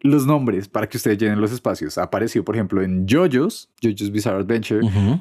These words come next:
Speaker 1: Ha aparecido también en, eh,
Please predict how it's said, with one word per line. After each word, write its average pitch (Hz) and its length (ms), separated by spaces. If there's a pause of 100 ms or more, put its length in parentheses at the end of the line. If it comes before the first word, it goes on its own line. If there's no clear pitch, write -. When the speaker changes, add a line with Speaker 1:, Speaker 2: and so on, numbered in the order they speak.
(100)
Speaker 1:
Ha 117 140
aparecido 113 540
también 113 680
en, 110 1500 (180)
eh, 104 120